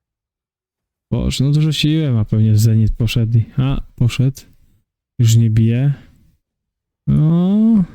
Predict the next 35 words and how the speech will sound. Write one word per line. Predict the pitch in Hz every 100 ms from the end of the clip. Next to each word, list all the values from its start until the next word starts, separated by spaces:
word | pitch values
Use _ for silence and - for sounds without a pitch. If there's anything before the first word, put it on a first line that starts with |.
| -
Janek | 139 120 120 147 143
jest | 139 135 -
sa-, | 139
no | 135
ten, | 135 180
ten | - 170 160
Nevski | 170 170 - 156
Justynian | 139 - 147 139
na | 131
pewno | 127 131 123
ma | 113 117
dobre, | 117 113 117 113 120
dobre | 120 117
rally, | 123 123
a | 127 123
tu | -
idzie | 131 127
już | 135 -
kolejne | - 190 175 165 160
rally. | 151 151 147 160
Ua. | 175 160 160 147 - _ _ _ _ - 110
Ju-, | 165 175 156
a, | 131 120 139 151
tym | 135 120
razem | 123 131 131 131
już | 127
idzie | 131 123 120
coś | 120 123
innego. | 127 127 127 143
W | - 120
ogóle, | 120 131 - -
co | - 151
to | 175
za | 170
formacja? | 165 208 226 247 165 - 131 120